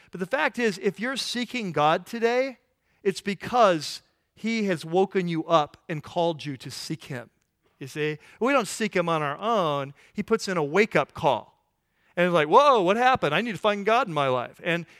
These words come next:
so God begins to call us, invite us into relationship. And, and, and then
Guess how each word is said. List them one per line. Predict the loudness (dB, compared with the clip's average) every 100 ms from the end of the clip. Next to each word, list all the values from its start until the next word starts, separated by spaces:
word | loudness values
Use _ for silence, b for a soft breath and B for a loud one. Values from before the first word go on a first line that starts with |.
| b
so | -2 0
God | 4 4 4
begins | 0 -4 -4 -6
to | -10
call | -10 -6 0 2 4
us, | 4 2 -4
invite | -6 -6 0 2 4
us | 2 0
into | -6 -8 -8
relationship. | -4 -2 0 0 -2 -10 -14 -12 -10 -10 -6
And, | -6 -6 -12 B B B -4
and, | -4 -2
and | -2
then | -2 -4